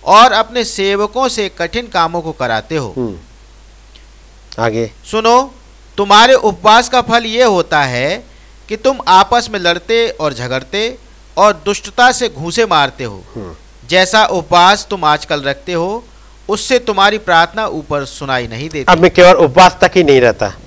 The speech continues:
Speaker 2: जैसी तुम्हारी आने की तैयारी होती है यहाँ भवन में या खुदावंत के पास जाने की तैयारी में, क्या होता है? आपस में लड़ते, झगड़ते,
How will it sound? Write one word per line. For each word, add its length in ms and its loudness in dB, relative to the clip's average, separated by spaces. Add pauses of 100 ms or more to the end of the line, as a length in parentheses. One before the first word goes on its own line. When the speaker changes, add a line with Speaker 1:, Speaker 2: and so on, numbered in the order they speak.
(1400)
Speaker 2:
जैसी 380 6
तुम्हारी 520 6 (560)
आने 260 8
की 120 6
तैयारी 460 8
होती 400 6
है 400 6 (960)
यहाँ 320 6
भवन 380 2
में 260 0 (840)
या 140 8
खुदावंत 440 6
के 80 2
पास 260 4
जाने 360 2
की 220 -10 (580)
तैयारी 360 8
में, 140 4
क्या 100 8
होता 280 6
है? 240 6 (1800)
आपस 340 6
में 100 8
लड़ते, 560 6 (160)
झगड़ते, 720 6